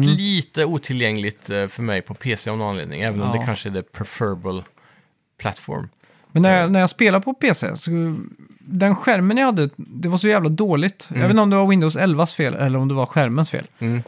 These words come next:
Speaker 1: Men alla färger var så jävla konstigt, liksom.
Speaker 2: Ja.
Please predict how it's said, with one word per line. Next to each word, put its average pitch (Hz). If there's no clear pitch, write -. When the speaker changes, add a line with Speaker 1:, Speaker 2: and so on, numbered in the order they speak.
Speaker 1:
Men -
alla 180
färger 196
var 214
så 175
jävla 131
konstigt, -
liksom. 107
Speaker 2:
Ja. 110